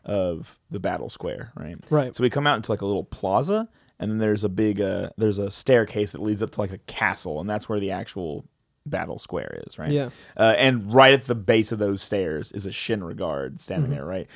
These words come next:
Speaker 1: Which I should have thought, like, Shinra's presence there must mean, uh, I, I just figured that, like, oh,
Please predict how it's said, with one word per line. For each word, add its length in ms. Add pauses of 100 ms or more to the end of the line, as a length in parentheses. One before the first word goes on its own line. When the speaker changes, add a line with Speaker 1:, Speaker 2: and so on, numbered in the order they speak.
(140)
Speaker 1:
Which 160
I 80
should 200
have 100
thought, 260
like, 140
Shinra's 380
presence 400
there 200
must 260
mean, 300
uh, 160
I, 220
I 160
just 180
figured 320
that, 80
like, 240
oh, 300